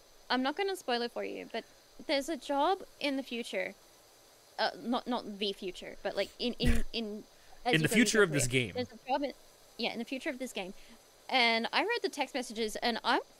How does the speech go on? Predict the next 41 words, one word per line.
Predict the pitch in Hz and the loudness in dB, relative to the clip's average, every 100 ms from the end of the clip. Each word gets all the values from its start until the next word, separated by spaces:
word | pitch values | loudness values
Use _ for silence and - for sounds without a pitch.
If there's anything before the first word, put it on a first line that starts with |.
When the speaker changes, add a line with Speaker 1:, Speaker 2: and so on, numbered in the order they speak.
| 605 | -2
Speaker 1:
concerned. | 480 262 - - - - 254 214 202 185 185 185 202 214 285 - | 0 -2 -6 -12 -8 0 2 4 2 2 -2 -4 -8 -4 -2 0
I | 294 | -2
feel | - 453 | -2 -6
like | 571 605 | -6 -6
I | 539 | -6
should | - 415 - - - - - - - | -2 -4 -4 -20 -20 -20 -20 -20 -8
not | 254 220 226 - | -2 0 -2 -4
be | 311 247 240 - | -6 -4 -6 -8
cleaning | - 233 233 247 | -8 -2 0 0
what | 254 233 | -2 -4
it | 226 | -4
is | 233 240 | -6 -6
that | 254 | -2
I'm | 240 240 | -2 -2
cleaning | 240 233 254 320 | -4 -4 -2 0
and | 262 | -2
should | 233 | -2
actually | 214 320 220 | -4 -4 -8
be | 208 214 - - | -8 -10 -14 -20
calling | - 214 208 202 | -12 -8 -6 -8
the | |
police. | 202 - - 226 240 277 | -10 -10 -2 -2 -2 -10
<laughs> | - - - - - - - - - - - - - - - - - - - - - - - - - - - | -16 -20 -20 -20 -20 -20 -20 -20 -20 -20 -20 -20 -20 -18 -18 -20 -20 -18 -18 -18 -20 -20 -20 -20 -18 -18 -8
But | - | 4
Speaker 2:
Just | - 269 | 6 10
Speaker 1:
hey, | |
Speaker 2:
turn | 165 | 10
Speaker 1:
I'm | 165 | 12
Speaker 2:
into | 175 | 10
Speaker 1:
getting | 156 | 12
Speaker 2:
crime | 185 196 233 | 12 12 12
scene | - 135 | 6 6
cleaner | 123 139 120 117 | 4 4 6 8
after | 120 135 | 8 6
a | 117 | 2
while. | 113 113 147 117 - | 4 6 8 8 4
<laughs> | 120 - - - - - - - - - - - | 2 -8 -14 -20 -20 -20 -20 -20 -20 -20 -14 2
Speaker 1:
Yeah, | 359 381 262 247 | 8 8 10 8
I'm | 247 | 4
just | 311 | 2
like, | 294 | 2